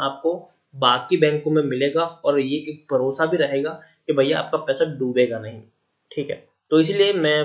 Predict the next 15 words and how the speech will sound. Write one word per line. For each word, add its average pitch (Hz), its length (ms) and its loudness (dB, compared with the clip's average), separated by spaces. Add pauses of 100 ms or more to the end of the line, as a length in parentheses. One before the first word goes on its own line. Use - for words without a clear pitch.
फ्रेश 151 260 4
बाइंग 135 200 0
की 143 60 -4
सलाह 131 240 -2
यहाँ 120 160 -2
पर 123 140 -6
नहीं 123 140 -12
दे 139 100 0
रहा 147 80 2
हूँ। 139 140 -6
Overall 165 460 2
यहाँ 123 140 -4
पर, 131 220 -8 (220)
अ, 117 160 -6
शेयर 127 420 -2